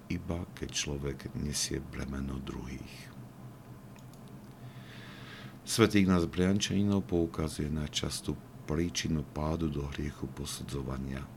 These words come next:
Spôsobuje ju duchovná nezrelosť kombinovaná so zápalom pre duchovné veci. Zbožný zápal duše,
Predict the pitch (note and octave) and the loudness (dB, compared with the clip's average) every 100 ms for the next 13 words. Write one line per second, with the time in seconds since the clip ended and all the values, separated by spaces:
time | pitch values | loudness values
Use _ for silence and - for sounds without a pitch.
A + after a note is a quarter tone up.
0 | - - - - - - - - F2 D#2+ | -14 -16 -16 -16 -14 -10 -8 0 4 4
1 | - D#2+ D2+ D#2 D2+ C#2+ C2+ C#2+ - D2+ | 4 0 2 4 4 2 0 -2 -2 0
2 | D2+ C2+ C#2 C#2 D2+ D#2 C#2+ C#2+ - - | 0 0 -2 -2 0 0 0 -2 -6 -10
3 | - D#2 D2+ D2 D2 C#2+ D2 D2 C#2+ - | -2 0 2 2 0 0 0 0 0 -2
4 | C#2+ D2 D2+ D2+ D2+ D2+ D2 C#2+ - C2 | -2 0 0 0 -2 0 0 -2 -2 -2
5 | C#2+ - - - C2 B1 B1+ - - - | -2 -4 -6 -4 -4 -4 -6 -6 -6 -8
6 | - - - - - - - - - - | -12 -16 -16 -14 -14 -14 -14 -14 -14 -12
7 | - - F#2+ F#2+ G#2 G#2 F2+ E2 D2+ D2 | -12 -4 2 4 6 6 6 4 2 0
8 | D2 D2 D2+ D#2 - D2+ | -2 0 0 0 0 -2